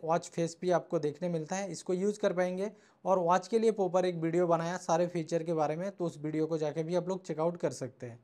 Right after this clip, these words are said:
और जैसे वेदर ऐप्स के अंदर जाते हैं तो वेदर ऐप्स के अंदर काफ़ी ज़्यादा इम्प्रूव किया है। जैसे इसके ऊपर क्लिक करते हैं तो कौन सा सिटी, कौन सा कंट्री के अंदर है, तो इस जगह का वातावरण क्या है,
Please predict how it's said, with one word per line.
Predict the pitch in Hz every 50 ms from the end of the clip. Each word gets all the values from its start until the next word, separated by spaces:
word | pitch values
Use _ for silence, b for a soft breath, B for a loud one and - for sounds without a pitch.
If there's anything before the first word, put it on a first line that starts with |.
| _ _ _ -
और | 120 135 131
जैसे | 127 165 175 170 220 226
वेदर | 208 190 185 190 185 214 214
ऐप्स | 208 190 - -
के | - 214
अंदर | 202 202 202 196
जाते | 180 180 160 156 147 175
हैं | 185 185
तो | - 202 - - _ _ - -
वेदर | 170 190 202 220 226
ऐप्स | 214 196 - -
के | - 185
अंदर | 175 175 190 180
काफ़ी | 180 175 165 160 165 196 190
ज़्यादा | - 180 156 160 160 175 170 170
इम्प्रूव | 170 160 165 147 - 170 185 175
किया | 185 - 170 156
है। | 160 165 - b b b b b b b -
जैसे | 170 175 175 220
इसके | 214 214 214 - 214
ऊपर | 190 202 202
क्लिक | 185 - 180 180 180 175
करते | - 175 156 143 156 165
हैं | 175 180
तो | - - 185
कौन | 180 - 175 180 180
सा | - 208 196
सिटी, | - - 185 165 196 196
कौन | 190 180 175 175
सा | 170 190 175
कंट्री | - 175 170 170 160 170 175 180
के | 175 180
अंदर | 175 180 180 180 170
है, | 165 180 190 196 190 170 160
तो | - 175 180
इस | 175 180 -
जगह | - 180 160 170 165
का | 165 185 175
वातावरण | 151 156 156 156 170 160 165 170 180 180 175
क्या | 175 170 160
है, | 170 185